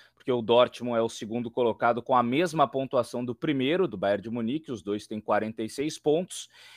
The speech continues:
e o Leipzig é o quarto com quarenta e dois. Então,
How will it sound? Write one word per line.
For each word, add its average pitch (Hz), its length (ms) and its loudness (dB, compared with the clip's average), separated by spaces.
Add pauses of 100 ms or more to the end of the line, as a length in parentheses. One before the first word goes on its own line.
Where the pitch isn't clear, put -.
(140)
e 240 60 -2
o 262 40 0
Leipzig 185 560 4
é 190 60 6
o 202 80 4
quarto 170 420 4
com 185 220 -4
quarenta 185 600 2
e 226 60 0
dois. 165 800 0
Então, 147 500 -8